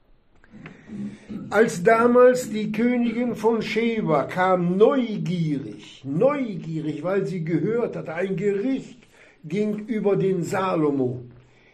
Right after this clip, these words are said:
dass dieser Mann so weise ist und dass dieser Mann so viel Gold und Geld hat, aber vor allen Dingen, dass er einen Gott hat, der größer ist als alles bisher nur da gewesen oder erdachte.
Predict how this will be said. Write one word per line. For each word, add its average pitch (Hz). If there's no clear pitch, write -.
dass 170
dieser 196
Mann 208
so 196
weise 190
ist -
und 156
dass -
dieser 190
Mann 214
so 247
viel 226
Gold 233
und 175
Geld 190
hat, 170
aber 202
vor -
allen 220
Dingen, 220
dass 196
er 208
einen 185
Gott -
hat, -
der 170
größer 196
ist 170
als 170
alles 208
bisher 185
nur 190
da 208
gewesen 175
oder 170
erdachte. 160